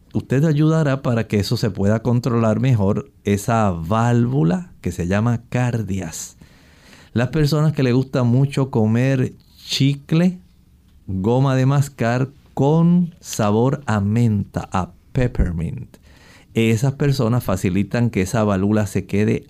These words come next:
abierta. Y esto,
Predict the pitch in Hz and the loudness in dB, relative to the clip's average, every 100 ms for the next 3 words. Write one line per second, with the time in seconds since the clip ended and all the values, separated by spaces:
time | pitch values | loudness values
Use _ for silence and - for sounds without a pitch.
0 | _ - 82 87 101 107 104 95 - - | _ -8 -6 -2 0 0 0 -2 -8 -12
1 | - - - - _ _ _ _ _ _ | -14 -14 -20 -20 _ _ _ _ _ _
2 | _ - 143 151 131 - 175 | _ -2 2 2 0 0 -4